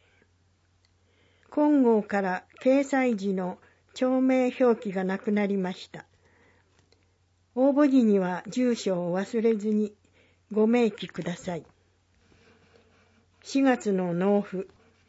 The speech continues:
固定資産税、都市計画税一期。農業集落排水使用料一期。保育料徴収金。市営住宅使用料。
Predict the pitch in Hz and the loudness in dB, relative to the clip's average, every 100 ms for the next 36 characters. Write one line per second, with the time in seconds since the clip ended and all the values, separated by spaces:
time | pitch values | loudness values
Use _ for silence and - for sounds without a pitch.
0 | _ _ _ _ _ _ - 226 233 269 | _ _ _ _ _ _ -4 -4 2 2
1 | 277 269 262 262 254 220 180 175 180 - | 2 0 -6 -2 0 0 -2 -6 -6 -14
2 | _ _ _ _ 254 262 226 - 220 226 | _ _ _ _ -4 -2 -4 2 2 2
3 | 233 226 226 190 175 170 240 226 - _ | -2 -2 -4 -2 -4 -4 -6 -8 -8 _
4 | 180 160 _ _ _ _ _ _ _ _ | -12 -12 _ _ _ _ _ _ _ _
5 | _ _ _ _ 220 262 277 277 269 269 | _ _ _ _ 4 6 6 6 4 2
6 | 262 247 202 180 - 175 - - 240 247 | 2 2 0 -4 -8 -8 -8 -6 -2 -2
7 | - 247 233 - 240 240 214 185 170 165 | -2 -6 -6 -2 2 4 2 0 -2 -2
8 | 156 _ 214 208 _ - 160 _ _ _ | -6 _ -6 -6 _ -12 -12 _ _ _
9 | _ _ _ _ _ _ _ _ _ _ | _ _ _ _ _ _ _ _ _ _
10 | 247 269 269 277 233 208 185 175 - 208 | 6 6 4 -2 0 0 0 -2 -2 0
11 | 214 - 208 202 - 196 185 - _ _ | -2 -4 -4 -4 -4 -4 -4 -10 _ _
12 | _ _ _ _ - - 262 285 277 247 | _ _ _ _ -20 -2 2 4 4 2
13 | 269 254 196 - 185 - 214 226 190 170 | 0 0 -4 -4 -10 -2 0 2 0 -4
14 | 165 165 | -8 -10